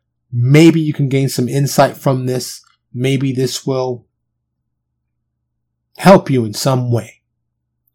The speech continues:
Number ten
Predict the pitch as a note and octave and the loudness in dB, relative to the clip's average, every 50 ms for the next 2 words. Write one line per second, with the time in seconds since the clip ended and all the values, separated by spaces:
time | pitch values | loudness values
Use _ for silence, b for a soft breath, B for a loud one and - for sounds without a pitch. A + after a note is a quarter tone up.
0 | _ _ _ _ _ _ _ _ _ _ _ _ _ _ _ _ _ _ _ _ | _ _ _ _ _ _ _ _ _ _ _ _ _ _ _ _ _ _ _ _
1 | _ _ _ _ _ _ _ _ _ _ _ _ _ _ _ _ _ _ _ _ | _ _ _ _ _ _ _ _ _ _ _ _ _ _ _ _ _ _ _ _
2 | - D3+ E3 G#3 A#3 G#3 A3+ F#3+ - - - F#3 E3 D3 A2 F#2 - _ | 2 6 8 10 10 10 10 8 6 4 4 4 4 4 2 -2 -6 _